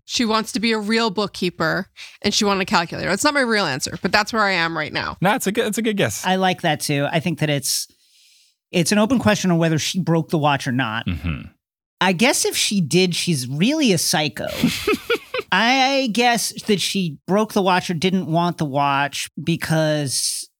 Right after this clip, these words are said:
Speaker 3: she doesn't like work and she doesn't, like, wanna know how long she's there.
Speaker 2: Mm.
Speaker 3: And that, uh, I agree with the, the calculator thing. She needs it for her job.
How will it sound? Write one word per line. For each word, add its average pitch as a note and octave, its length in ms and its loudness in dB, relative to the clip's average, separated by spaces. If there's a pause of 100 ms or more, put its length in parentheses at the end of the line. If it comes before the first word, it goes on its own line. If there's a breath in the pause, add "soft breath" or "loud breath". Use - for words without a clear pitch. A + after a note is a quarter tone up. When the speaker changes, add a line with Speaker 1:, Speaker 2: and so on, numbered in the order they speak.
(140)
Speaker 3:
she F3 240 -6
doesn't E3+ 200 -2
like D#3 200 -2
work C#3+ 420 -2
and B2+ 120 -4
she F3 120 -4
doesn't, D3 320 -4
like, C#3+ 160 -4
wanna D3 200 0
know C#3+ 120 0
how C3+ 160 -4
long C3 180 -2
she's B2 320 -6
there. D3+ 380 0
Speaker 2:
Mm. G2 680 -2
Speaker 3:
And E3 260 0
that, D#3+ 420 -4
uh, D3+ 360 -2
I F3 100 -2
agree D#3+ 480 -2
with D3 220 -6
the, C#3 360 -2
the C#3 100 -6
calculator C3 540 -4
thing. B2 180 -6
She - 140 -12
needs B2+ 200 -4
it A#2+ 80 -12
for C3 160 -10
her C3 100 -6
job. A#2 560 -4